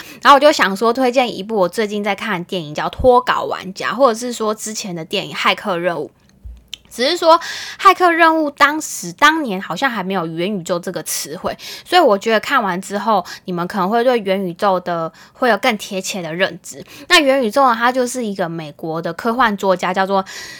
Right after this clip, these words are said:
尼欧什么，诶，史蒂芬斯啊，这边叫他老尼哈。这个老尼呢，他就是在一九九二年发表了他的小说，叫做《雪崩》，然后原本就是 Metaverse，Meta 就是在英文就是总体性的意思，那 verse 就是世界，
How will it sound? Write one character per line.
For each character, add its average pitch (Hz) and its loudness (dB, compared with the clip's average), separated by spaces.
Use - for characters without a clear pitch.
尼 311 0
欧 302 4
什 254 -2
么， 185 4
诶， 185 2
史 185 -8
蒂 240 -4
芬 214 -2
斯 196 -8
啊， 180 4
这 190 0
边 277 6
叫 302 6
他 294 10
老 190 6
尼 180 -2
哈。 208 2
这 359 -2
个 392 8
老 233 10
尼 190 -2
呢， 190 0
他 254 0
就 262 -2
是 262 2
在 247 4
一 233 -8
九 196 -2
九 175 -6
二 208 2
年 170 -4
发 202 2
表 165 -2
了 160 -4
他 196 -4
的 190 0
小 190 -6
说， 165 -8
叫 185 0
做 185 -2
《雪 - -8
崩》， 151 -4
然 202 2
后 220 8
原 247 4
本 220 0
就 214 0
是 226 -6
Metaverse，Meta 226 0
就 208 0
是 208 -2
在 208 2
英 202 -4
文 190 -4
就 185 -6
是 - -6
总 175 -10
体 175 -10
性 175 -8
的 160 -8
意 175 -8
思， 170 -10
那 254 6
verse 233 6
就 185 -8
是 196 -10
世 185 -6
界， 170 -6